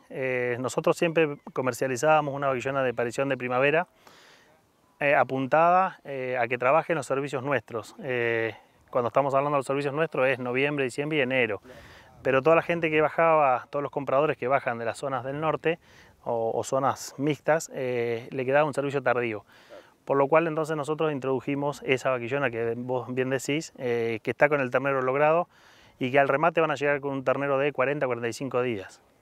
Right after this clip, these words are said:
Con esto que digo, que aquel que, que resulte comprador la puede llevar a, a sus campos mixtos donde los servicios son del primero de octubre o noviembre y ni bien la baja del camión puede inseminarla o, o echarle un toro y ya está en condiciones de, de reiniciar el servicio.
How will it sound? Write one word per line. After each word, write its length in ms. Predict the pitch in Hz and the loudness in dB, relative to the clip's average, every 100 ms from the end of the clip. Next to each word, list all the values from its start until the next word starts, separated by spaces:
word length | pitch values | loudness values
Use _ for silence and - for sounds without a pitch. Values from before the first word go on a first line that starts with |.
| - | -6
Con 180 | 123 147 | -2 -2
esto 240 | 139 151 | 0 2
que 120 | 143 | 4
digo, 320 | 151 147 151 - _ - - _ _ | 4 2 0 -4 _ -20 -20 _ _
que 460 | - 131 123 123 117 | -4 0 0 0 2
aquel 280 | 117 139 143 | 2 0 -2
que, 680 | - 131 123 120 113 113 110 - | 0 0 0 0 0 -2 -4 -6
que 100 | 123 | -6
resulte 340 | 117 139 131 | -4 -6 -4
comprador 520 | 127 131 139 165 170 _ _ _ _ - | -2 2 4 4 2 _ _ _ _ -12
la 60 | 120 | -8
puede 220 | 123 127 | 0 0
llevar 340 | 123 131 139 127 | 2 4 6 4
a, 180 | 113 | 2
a 240 | 110 - 123 | 0 -6 -10
sus 140 | 131 | -8
campos 320 | - 139 135 | -2 0 0
mixtos 340 | 127 151 - 135 | -2 -6 0 2
donde 220 | 120 117 | 2 -2
los 80 | 110 | -2
servicios 300 | 123 131 120 | -2 -2 -4
son 140 | 135 | -4
del 100 | 127 | -4
primero 300 | 123 127 135 | -4 -4 0
de 40 | 131 | -2
octubre 480 | 131 143 131 110 - 220 - - | 0 0 0 -2 -6 -20 -20 -18
o 340 | - 123 117 110 | -8 -6 -4 -4
noviembre 580 | 113 135 147 151 175 - - - - - - - | -4 0 0 2 0 -2 -18 -20 -20 -20 -20 -6
y 240 | 131 123 120 | -2 0 0
ni 100 | 127 | 2
bien 160 | 151 | 4
la 60 | 143 | 4
baja 240 | 147 135 | 4 2
del 100 | 127 | -2
camión 300 | 123 135 147 | -4 -6 -2
puede 140 | 131 123 | -2 -2
inseminarla 580 | 120 120 131 143 127 | -4 -2 0 0 2
o, 160 | 113 110 | 0 0
o 120 | 120 | -2
echarle 280 | 113 135 127 | -2 -2 -2
un 80 | 123 | -2
toro 160 | 139 | 0
y 20 | 127 | 0
ya 120 | 120 | -2
está 100 | 120 | -4
en 80 | 117 | -4
condiciones 420 | 117 113 123 117 | -6 -4 -4 -4
de, 260 | 107 107 113 | -4 -6 -10
de 200 | 117 113 | -6 -4
reiniciar 300 | 113 107 117 | -4 -4 -6
el 80 | 110 | -6
servicio. 400 | 113 110 - | -10 -12 -16